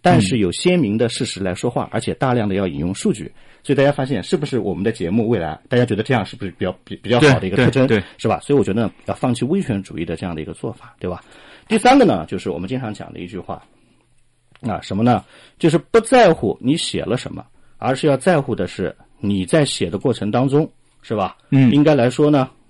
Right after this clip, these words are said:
Speaker 1: 究竟是一种什么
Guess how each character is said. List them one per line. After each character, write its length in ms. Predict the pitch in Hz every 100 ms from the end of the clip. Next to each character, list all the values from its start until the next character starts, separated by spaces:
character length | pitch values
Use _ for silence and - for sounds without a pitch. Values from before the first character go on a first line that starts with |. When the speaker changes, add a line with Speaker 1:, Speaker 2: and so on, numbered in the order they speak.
| _
Speaker 1:
究 280 | - 208 220
竟 240 | 135 85
是 380 | 104 - 110 - _ _ _ _ _ - _
一 120 | 202
种 300 | - 104 - - _ - _ _ -
什 340 | - - 104
么 140 | 117